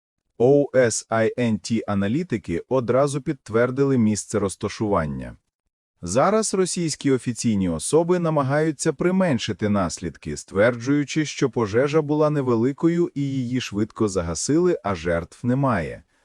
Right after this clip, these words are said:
Вони також заявили, що збили двадцять дев'ять безпілотників над регіоном.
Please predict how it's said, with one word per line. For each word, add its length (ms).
Вони 280
також 360
заявили, 580
що 240
збили 380
двадцять 480
дев'ять 360
безпілотників 920
над 180
регіоном. 720